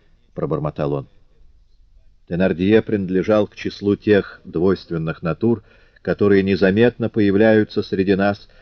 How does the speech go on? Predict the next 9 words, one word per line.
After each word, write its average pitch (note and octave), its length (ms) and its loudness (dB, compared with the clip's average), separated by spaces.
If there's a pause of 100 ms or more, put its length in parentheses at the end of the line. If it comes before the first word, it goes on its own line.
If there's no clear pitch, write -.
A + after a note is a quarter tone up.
(140)
и F2+ 160 -2
исчезают F#2+ 680 -2
непонятыми, B2+ 800 0
потому F2+ 400 -4
что E2 200 -8
судьба E2 520 -2
показала G#2+ 560 -2
их G2 220 -4
нам F#2 260 -2